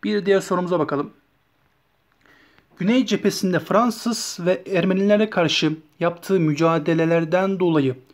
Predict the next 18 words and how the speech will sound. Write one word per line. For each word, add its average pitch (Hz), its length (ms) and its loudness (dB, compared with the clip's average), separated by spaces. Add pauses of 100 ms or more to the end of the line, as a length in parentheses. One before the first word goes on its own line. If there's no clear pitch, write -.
(400)
kendi 226 420 2
kendini 220 480 2
kurtaran 185 420 -2
şehir. 143 500 -4 (760)
Bak, - 100 -18 (100)
bu 170 120 -4
bilgiler 156 480 0
önemlidir. 139 680 0
Kendi 156 380 -2
kendini 170 440 -2
kurtaran 165 400 0
şehir 175 280 -2
olarak 160 360 0
anılan 165 320 0
şehrimiz 165 600 -2 (200)
neresidir? 180 720 0 (540)
Bu 175 160 -4
bilgiyi 147 600 2